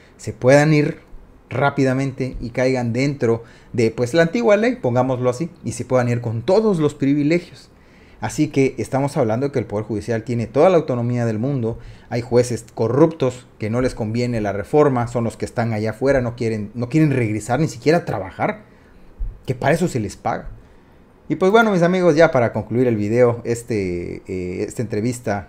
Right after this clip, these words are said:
rápidamente unos segundos, es del diecisiete de septiembre, donde Noroña le dice al chayotero de, de José Cárdenas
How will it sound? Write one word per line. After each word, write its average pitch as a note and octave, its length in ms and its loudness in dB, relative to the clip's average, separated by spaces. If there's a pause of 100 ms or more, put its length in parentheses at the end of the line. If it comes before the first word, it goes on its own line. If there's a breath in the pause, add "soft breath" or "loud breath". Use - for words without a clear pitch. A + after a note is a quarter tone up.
(160)
rápidamente B2 580 -2
unos A#2+ 140 -4
segundos, A2+ 540 -4 (320 loud breath)
es A#2+ 160 -2
del G#2 400 0
diecisiete A2 480 -2
de A2 60 0
septiembre, A#2+ 500 -2
donde A2 240 -2
Noroña B2+ 420 0
le G#2+ 340 0
dice A2+ 500 -2
al G2+ 180 -4
chayotero A#2+ 640 -2
de, F#2 720 -4
de F#2 120 -6
José A#2+ 360 -6
Cárdenas A2+ 520 0